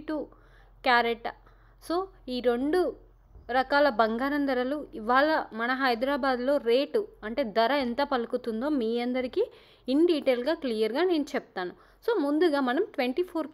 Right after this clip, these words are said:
క్యారెట్ బిస్కెట్ బంగారం ప్యూర్ నైంటీ నైన్ పాయింట్ నైన్ పర్సెంట్, ఆ, గోల్డ్‌ని ధర చూసేద్దాం. ఇవాళ ట్వంటీ ఫోర్ క్యారెట్ వన్ గ్రామ్ గోల్డ్ కాస్ట్ వచ్చేసి ఫోర్ థౌజండ్ సిక్స్ ఫిఫ్టీ ఫైవ్ రూపీస్ ఉంది.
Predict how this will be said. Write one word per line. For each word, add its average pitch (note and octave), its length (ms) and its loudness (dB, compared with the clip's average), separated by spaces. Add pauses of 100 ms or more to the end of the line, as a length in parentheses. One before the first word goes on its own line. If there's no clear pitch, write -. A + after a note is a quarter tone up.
క్యారెట్ F#3+ 380 -2 (160)
బిస్కెట్ B3 480 -8
బంగారం B3 400 0 (100)
ప్యూర్ C#4 360 2
నైంటీ A#3 360 -4
నైన్ C4 240 -4 (100)
పాయింట్ D4+ 220 -8
నైన్ A3+ 300 -4
పర్సెంట్, B3 420 -2 (520)
ఆ, G3+ 60 -8 (760)
గోల్డ్‌ని C4 500 6 (260)
ధర A#3 200 6 (140)
చూసేద్దాం. F3+ 420 -4 (680)
ఇవాళ D#4+ 280 4
ట్వంటీ D#4 380 2
ఫోర్ F4+ 240 0
క్యారెట్ B3 460 2
వన్ A#3 240 0
గ్రామ్ C#4+ 320 0
గోల్డ్ B3 220 4
కాస్ట్ A#3+ 300 -2
వచ్చేసి A#3 360 -6 (380)
ఫోర్ E4+ 260 4 (100)
థౌజండ్ C4 460 2
సిక్స్ - 420 -10
ఫిఫ్టీ C#4 340 -6
ఫైవ్ B3 280 2
రూపీస్ A3+ 400 -6
ఉంది. A#3 240 -4